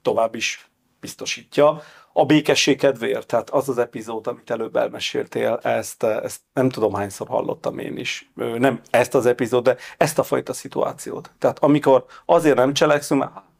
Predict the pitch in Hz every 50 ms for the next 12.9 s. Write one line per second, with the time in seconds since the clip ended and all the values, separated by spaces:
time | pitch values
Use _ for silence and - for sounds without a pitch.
0 | - - 123 123 120 120 110 110 - - - - - _ _ - - - - 196
1 | 196 175 143 - - 123 - - - 120 113 104 - - 131 131 - - - -
2 | - - - _ _ _ _ _ - - - - - - - - - - - -
3 | 127 - - - 143 139 139 - 175 170 165 165 196 185 185 - - 180 175 175
4 | - - _ _ - 143 147 139 131 123 123 120 117 120 117 - 123 110 120 127
5 | 131 117 - - 131 123 120 - - - 127 123 123 - - - 139 139 139 139
6 | 147 160 175 175 175 - - - - - - 131 - - - 135 123 123 135 139
7 | 131 131 131 - - 139 123 - - - _ - - - - 131 131 - - -
8 | 127 127 - - 131 - - - 127 - - - - 127 123 - - - 117 113
9 | 113 - - - - - - - 123 113 - - - - - - 117 104 117 113
10 | 110 113 110 101 - - - 131 113 113 113 113 - - _ - - - _ _
11 | _ _ - - - _ - - - - - - - - - - - 107 117 113
12 | 110 117 110 107 - - 120 117 120 127 - - - - - - - -